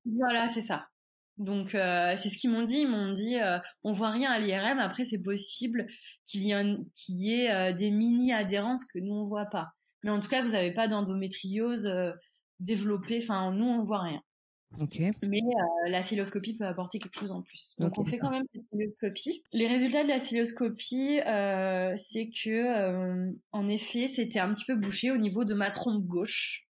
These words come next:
Speaker 1: Donc, chose qu'on avait, euh, que j'avais, en, <laughs> plutôt, plus ou moins, euh, détectée pendant la litérosalpingographie. Donc oui, euh, il y avait des petites adhérences au niveau de ma trompe gauche qu'ils ont débouchées
Speaker 2: Ouais.
Speaker 1: pendant la célioscopie.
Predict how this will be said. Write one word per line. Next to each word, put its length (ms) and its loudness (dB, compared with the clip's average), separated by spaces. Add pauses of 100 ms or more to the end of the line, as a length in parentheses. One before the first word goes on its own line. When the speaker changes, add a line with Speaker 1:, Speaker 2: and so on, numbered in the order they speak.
(800)
Speaker 1:
Donc, 200 -4
chose 240 0
qu'on 180 -2
avait, 520 0
euh, 360 0 (460)
que 80 0
j'avais, 520 2
en, 160 -4
<laughs> 240 -10
plutôt, 320 -4 (340)
plus 260 -2
ou 80 2
moins, 380 2
euh, 240 0
détectée 520 -4
pendant 260 -2
la 160 -2
litérosalpingographie. 1400 -4 (680)
Donc 320 0
oui, 280 4
euh, 140 2
il 60 0
y 40 2
avait 160 2
des 140 0
petites 240 -4
adhérences 460 0
au 20 0
niveau 220 -2
de 40 0
ma 140 0
trompe 260 -4
gauche 460 -2 (380)
qu'ils 260 0
ont 60 4
débouchées 460 0
Speaker 2:
Ouais. 60 -2
Speaker 1:
pendant 180 0
la 120 0
célioscopie. 720 -6